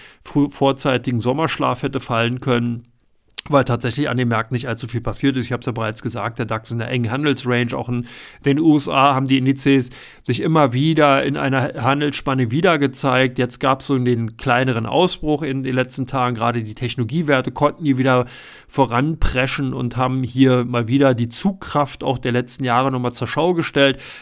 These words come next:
Der marktbreite S und P fünfhundert will aber nicht wirklich aus dem Knick kommen. Die Situation ist halt wirklich, äh, ja, spannend, weil die eben auch genau das wieder z-, spiegelt,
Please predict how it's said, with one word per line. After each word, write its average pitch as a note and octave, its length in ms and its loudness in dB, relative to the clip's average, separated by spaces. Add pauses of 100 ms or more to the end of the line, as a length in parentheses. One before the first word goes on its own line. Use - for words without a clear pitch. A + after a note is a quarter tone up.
(100)
Der C3 100 2
marktbreite C3+ 560 0
S C3+ 160 -4
und B2+ 80 -6
P C#3 140 0
fünfhundert C3 500 -2
will D#3+ 180 6
aber C3 240 0
nicht A#2+ 220 -6
wirklich B2+ 260 -2
aus A#2+ 140 -6
dem A2+ 100 -6
Knick A2 240 -8
kommen. A#2 260 -6
Die D#3+ 120 2
Situation E3+ 760 4 (460)
ist E3+ 200 4
halt C#3+ 220 2
wirklich, D3 560 -2
äh, C3+ 280 4 (120)
ja, D3 200 0
spannend, B2+ 440 -4
weil A#2 160 -2
die B2 140 0
eben B2 180 -4
auch B2 160 -6
genau A#2+ 240 0
das B2+ 240 -2
wieder C3 260 2
z-, C3+ 340 -8
spiegelt, B2 480 0